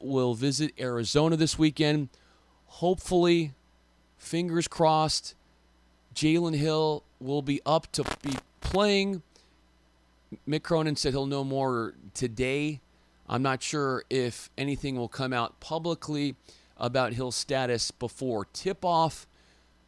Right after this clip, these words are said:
but I can't say it enough. We need this guy in this game against Arizona,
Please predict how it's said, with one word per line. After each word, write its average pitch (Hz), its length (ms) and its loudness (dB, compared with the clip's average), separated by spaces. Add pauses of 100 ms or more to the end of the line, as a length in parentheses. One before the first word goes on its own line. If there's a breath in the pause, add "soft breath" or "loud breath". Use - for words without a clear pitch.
(120)
but 127 500 2
I 135 140 -2
can't 147 480 -4 (140)
say 147 440 -2
it 143 100 -4 (200)
enough. 131 760 -4 (380 soft breath)
We 131 160 -2
need 143 260 -2
this 135 200 -4
guy 120 480 -2 (240)
in 160 180 -4
this 165 180 0
game 147 280 -4
against 127 340 -4
Arizona, 120 760 -2